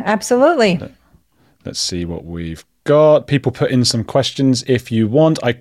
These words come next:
Speaker 2: I'm not gonna be able to get to that many of them, unfortunately.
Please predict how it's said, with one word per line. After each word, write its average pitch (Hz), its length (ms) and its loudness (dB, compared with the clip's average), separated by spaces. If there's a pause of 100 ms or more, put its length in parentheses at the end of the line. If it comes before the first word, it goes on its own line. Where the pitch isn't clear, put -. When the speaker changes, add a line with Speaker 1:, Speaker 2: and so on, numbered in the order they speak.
Speaker 2:
I'm 117 180 2
not 139 140 4
gonna 123 80 2
be 120 60 2
able 113 80 0
to - 80 0
get 120 220 -2
to 117 80 -4
that 113 180 0
many 117 240 2
of 104 80 0
them, 110 160 2
unfortunately. 113 880 0